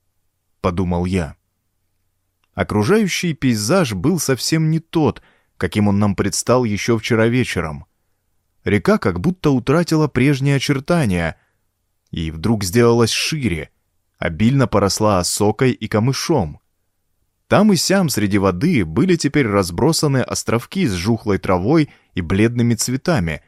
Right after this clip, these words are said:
которых я никогда и не видал в наших краях.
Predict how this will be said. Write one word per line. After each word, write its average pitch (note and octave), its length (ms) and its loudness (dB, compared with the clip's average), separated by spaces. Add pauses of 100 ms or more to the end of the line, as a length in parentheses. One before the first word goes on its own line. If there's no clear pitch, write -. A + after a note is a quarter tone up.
(320)
которых G2 400 -2
я F#2+ 260 2
никогда F#2 680 0
и G#2 60 4
не G2+ 140 2
видал A2+ 480 0
в E2 60 -6
наших F2 380 -4
краях. G2 580 -4